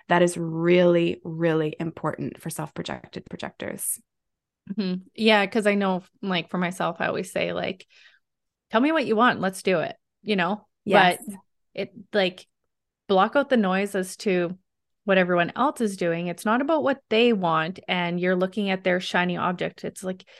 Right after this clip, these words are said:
Speaker 2: like, some people, like, love to travel the world, and you think that you need to travel the world because everyone else is doing it, but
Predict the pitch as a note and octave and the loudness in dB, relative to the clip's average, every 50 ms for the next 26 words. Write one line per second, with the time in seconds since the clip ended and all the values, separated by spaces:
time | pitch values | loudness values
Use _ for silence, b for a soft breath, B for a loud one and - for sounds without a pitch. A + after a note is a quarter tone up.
0 | b b b b b b b b _ _ _ _ _ _ - - G#3 A3+ A3 A3 | b b b b b b b b _ _ _ _ _ _ -6 0 2 2 2 2
1 | - - C#4 D4+ D4+ E4+ E4 E4 E4 D4+ C4+ B3 A#3+ A#3 - - - G3 G#3+ G#3+ | 4 2 2 4 4 2 2 4 4 4 6 6 6 6 4 0 0 0 0 0
2 | G#3+ - G#3+ F#3+ - G#3 F#3+ F#3 F#3+ F3+ F3+ D#3+ F3 G3+ G#3 E3+ D3 - F3 E3 | 0 -2 -4 -2 0 0 0 0 0 0 -2 -2 -2 -2 0 0 -2 -4 -4 -6
3 | E3 E3+ E3 E3 - _ - G3+ A3+ A3+ A#3 B3 A3+ A3+ A3 G3+ - - G3+ A3 | -6 -6 -10 -12 -10 _ 2 2 2 4 4 4 4 4 4 2 2 2 2 2
4 | A3 A3 G#3 F#3 G3 G#3 - G#3+ G3 F#3 F#3 F#3+ F3+ E3+ F#3 A3+ B3 A#3 G3+ G3+ | 4 4 2 0 -2 -2 -2 0 0 0 0 -2 -2 0 2 4 4 4 4 2
5 | F#3+ F#3 G3+ F#3+ - G3+ G3 F#3 F3+ F3+ F#3 F#3 - - G3 F#3+ F#3+ F#3+ F#3 G#3 | 0 -2 -4 -4 -4 -4 -2 0 0 0 -2 -4 -4 -4 -2 -2 0 -2 0 -2
6 | B3 C4 - G3+ F#3+ F#3 F3+ F3 E3 D#3+ D#3+ - G3 F3+ - | -2 -4 -4 -6 -6 -4 -4 -4 -6 -4 0 2 2 2 0